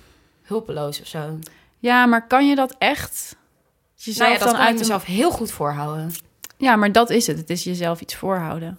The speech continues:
Speaker 1: Ja.
Speaker 2: En
Speaker 1: Ja,
Speaker 2: ik
Speaker 1: maar nu, nu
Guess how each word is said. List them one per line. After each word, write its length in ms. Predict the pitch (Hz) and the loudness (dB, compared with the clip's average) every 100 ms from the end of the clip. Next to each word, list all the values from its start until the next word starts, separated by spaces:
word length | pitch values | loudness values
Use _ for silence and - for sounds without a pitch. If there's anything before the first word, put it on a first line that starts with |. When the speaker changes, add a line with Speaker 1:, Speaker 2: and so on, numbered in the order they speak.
| _ | _
Speaker 1:
Ja. 300 | 220 196 - - _ _ _ _ _ _ | 0 0 -2 -12 _ _ _ _ _ _
Speaker 2:
En 300 | - 175 170 - _ _ _ _ _ | -2 0 0 -4 _ _ _ _ _
Speaker 1:
Ja, 180 | 226 247 | 4 4
Speaker 2:
ik 60 | |
Speaker 1:
maar 140 | 214 202 | 4 0
nu, 240 | 220 220 - | 0 -2 -4
nu 400 | 214 214 220 - | -6 -4 -4 -6